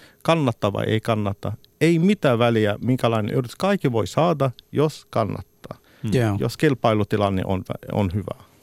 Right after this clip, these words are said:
Speaker 3: Minkälaisia, äh, kun puhut nyt kannattavuudesta, minkälaisia yrityksiä kannattaa nyky-Suomessa tässä tilanteessa perustella, jos tänään neuvoisit ihmisiä perustamaan yrityksiä?
Speaker 1: Siis, eh, pitää käydä läpi ensin, ensin ennen kuin puhutaan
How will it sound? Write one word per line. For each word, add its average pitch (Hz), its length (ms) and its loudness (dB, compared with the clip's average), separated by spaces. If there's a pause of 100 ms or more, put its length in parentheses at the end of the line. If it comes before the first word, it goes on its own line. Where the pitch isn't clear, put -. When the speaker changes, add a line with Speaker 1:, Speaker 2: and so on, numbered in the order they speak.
(140)
Speaker 3:
Minkälaisia, 120 680 0
äh, - 260 -6
kun 110 220 -10
puhut 113 180 -2
nyt 117 140 -6
kannattavuudesta, 110 720 -4
minkälaisia 113 560 -4
yrityksiä 113 560 -2
kannattaa 110 520 -2
nyky-Suomessa 113 680 -4
tässä 110 280 -6
tilanteessa 104 520 -6
perustella, 107 520 -6
jos 104 260 -6 (280)
tänään 107 280 -2
neuvoisit 104 440 -2
ihmisiä 98 460 -2 (520)
perustamaan 104 440 -2
yrityksiä? 95 500 -2 (1160)
Speaker 1:
Siis, - 360 -2
eh, 131 160 6 (400)
pitää 190 200 0
käydä 151 380 2
läpi 147 280 0
ensin, 135 420 0 (240)
ensin 185 340 0
ennen 135 280 2
kuin 123 260 -2
puhutaan 120 440 0